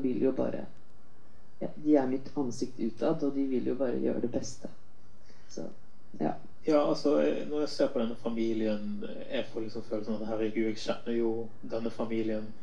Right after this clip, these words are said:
Speaker 2: på godt og vondt, og det er liksom så, eh, veldig, veldig bra castet.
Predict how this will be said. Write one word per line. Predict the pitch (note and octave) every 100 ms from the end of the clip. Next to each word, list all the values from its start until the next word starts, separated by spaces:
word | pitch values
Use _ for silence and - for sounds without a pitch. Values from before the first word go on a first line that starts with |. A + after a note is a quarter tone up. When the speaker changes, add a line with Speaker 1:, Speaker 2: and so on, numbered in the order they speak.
| - - - - - - -
Speaker 2:
på | - C3+
godt | C3+ -
og | B2
vondt, | B2+ A#2+ -
og | A#2+ - - G#2 - - - - - - -
det | D#3+
er | D#3+
liksom | D3+ D3+ D3
så, | - D3+ D3 C#3 C#3 C3+ C3 - - - -
eh, | - - - - - - - - - C#3
veldig, | C3 C#3 D3 D3+ D3+
veldig | B2 A#2+ B2 C3+ C3+ B2+ B2 -
bra | A#2 A#2+ C3 B2+ - -
castet. | - B2 B2 - - - -